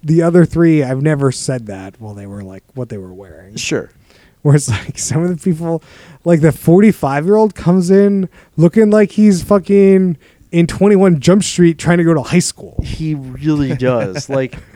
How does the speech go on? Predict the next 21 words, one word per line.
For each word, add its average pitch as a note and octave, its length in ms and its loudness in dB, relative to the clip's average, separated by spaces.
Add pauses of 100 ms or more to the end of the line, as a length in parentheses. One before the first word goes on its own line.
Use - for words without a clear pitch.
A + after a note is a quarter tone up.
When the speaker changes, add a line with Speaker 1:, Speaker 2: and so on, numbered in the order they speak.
(380)
Speaker 2:
y-, - 140 -18
y-, - 240 -6 (460)
do D3 100 -12
you F#3 60 -2
know F#3 140 0
that E3+ 180 -2
scene E3 260 -6
from C#3+ 180 -10
thirty D3 300 -2
Rock A#2+ 420 -6
where, G#2+ 400 -8
uh, F#2+ 680 -14
uh, G2 300 -16
Steve B2+ 300 -8
Buscemi A#2+ 340 -6
is A#2 120 -6
like, A2 180 -10
"Hello, A#2 280 -4
fellow A2+ 320 -8
kids"? B2+ 640 -12 (840)
Speaker 1:
No. C#3+ 500 -4